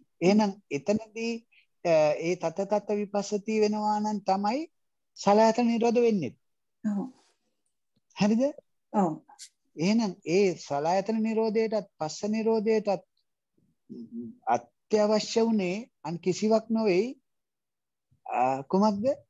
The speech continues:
Speaker 1: නා-, මේ
Speaker 2: යෝනිසෝ.
Speaker 1: පැනවෙන නාම රූපය
Speaker 2: විනිවිද
Speaker 1: පිරිසිදු
Speaker 2: දැකීම.
Speaker 1: දැකීම.
Speaker 2: ඔව්.
Speaker 1: ඒ විනිවිද දකින්න එකට තමයි කියන්නේ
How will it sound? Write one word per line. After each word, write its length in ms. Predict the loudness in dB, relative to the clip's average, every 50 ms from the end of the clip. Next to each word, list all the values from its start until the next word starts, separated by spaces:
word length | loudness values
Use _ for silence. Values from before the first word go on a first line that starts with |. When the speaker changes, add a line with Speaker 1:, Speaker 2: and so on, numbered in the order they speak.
| _ _ _ -16
Speaker 1:
නා-, 260 | -8 -4 -2 -2 2
මේ 180 | 2 4 6 8
Speaker 2:
යෝනිසෝ. 160 | 8 8 8
Speaker 1:
පැනවෙන 360 | 6 6 6 6 4 2 -8 -10 -10
නාම 260 | -6 -6 -2 2 2 4
රූපය 380 | 6 6 6 4 6 6 6 6 6 4 0 _ _ _ _ _ _ _ _ _ _ _ _ _ _ _ _ _ 0 2
Speaker 2:
විනිවිද 180 | 4 6 8
Speaker 1:
පිරිසිදු 360 | 8 8 8 6 6 6 6
Speaker 2:
දැකීම. 260 | 4 2 -2 -4 -6 _ _ _ _ _ _ _ _ _ _ _ _ _ 2
Speaker 1:
දැකීම. 440 | 4 4 4 6 6 6 6 6 6 2 0 -4 -12 _ _ _ _ -20 -20 -20 _ _
Speaker 2:
ඔව්. 200 | -6 -4 4 8
Speaker 1:
ඒ 140 | 8 8 10
විනිවිද 340 | 8 6 6 6 4 4 4 2 4
දකින්න 260 | 4 2 2 2 0
එකට 240 | 2 2 0 -2 -2 -2
තමයි 300 | -2 -2 0 -2 -2 -4
කියන්නේ 600 | -4 -2 -2 -2 0 -2 -4 -6 -6 -8 -10 -12